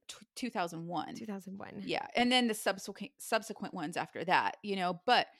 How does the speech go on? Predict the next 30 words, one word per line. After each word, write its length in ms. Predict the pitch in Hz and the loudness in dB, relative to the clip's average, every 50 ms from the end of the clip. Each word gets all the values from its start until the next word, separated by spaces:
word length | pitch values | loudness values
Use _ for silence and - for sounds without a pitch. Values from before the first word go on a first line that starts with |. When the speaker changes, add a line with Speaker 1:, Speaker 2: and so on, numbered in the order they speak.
| - - - _ - | -20 -20 -20 _ -6
Speaker 1:
so 140 | - - | 0 0
you 240 | 220 220 247 294 339 | 2 2 2 2 2
would 100 | 320 247 | 2 2
have 140 | 208 190 175 | 2 2 2
been 180 | 208 190 185 175 | 2 0 2 0
a 40 | 165 | 0
little 220 | 175 208 208 254 | 0 2 2 0
tyke, 380 | - - - 143 147 175 - - - | 0 0 0 0 0 0 -4 -8 -6
and 140 | 185 185 180 | -4 -4 -4
the 80 | 170 175 - | -4 -2 0
first 320 | 233 220 208 - - - | 2 2 2 0 -4 -6
three 240 | - 208 220 208 190 | -2 0 0 0 0
would 140 | 175 156 143 | 0 0 -2
have 100 | 170 160 | -2 -2
been 140 | 180 160 165 | 0 2 2
out. 260 | 160 147 139 139 - - - - _ _ _ _ _ _ _ _ _ _ _ | 4 2 2 0 -4 -6 -12 -20 _ _ _ _ _ _ _ _ _ _ _
Perfect 440 | - - 277 254 233 - 208 185 - - | -4 2 2 2 2 2 -4 -6 -4 -4
age 280 | - 165 156 165 160 - | -2 -2 -2 -2 -6 -6
for 100 | - 165 | -6 -6
you 220 | 165 160 160 160 165 | -4 -2 -2 -4 -4
to, 180 | - 175 165 - 165 | -2 -4 -4 -2 0
like, 200 | 165 139 - _ _ _ _ _ _ _ _ _ _ - | -2 -2 -4 _ _ _ _ _ _ _ _ _ _ -8
totally 400 | - - 202 185 180 170 170 156 | -2 0 0 0 0 -2 -4 -4
be 120 | - - | -4 -6
into 200 | - 175 170 165 | -4 -4 -2 -2
those 180 | 151 151 160 175 | -2 -2 -2 -2
movies 400 | 170 170 165 - 139 151 160 170 | -4 -4 -4 -4 -4 -4 -2 -2
and 120 | 175 175 | -2 0
wanna 220 | 175 165 165 156 | 0 0 0 0
be 340 | 147 160 151 151 147 147 170 | -2 -4 -6 -4 -6 -6 -8